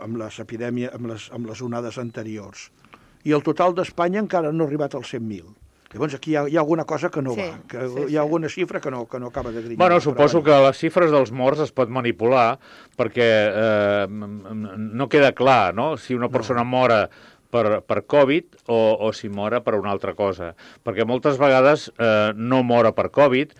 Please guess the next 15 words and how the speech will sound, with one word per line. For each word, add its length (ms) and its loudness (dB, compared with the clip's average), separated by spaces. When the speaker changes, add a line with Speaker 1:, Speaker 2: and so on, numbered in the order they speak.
Speaker 3:
però 220 0
pot 160 2
ser 180 2
que, 140 2
eh, 240 2
Speaker 2:
Que 140 -4
es 100 -12
Speaker 3:
una 220 -2
Speaker 2:
compliqui. 60 -2
Speaker 3:
malaltia 680 4
que 140 0
hi 120 0
estigui 340 0
associada 720 2
Speaker 1:
Sí. 80 -14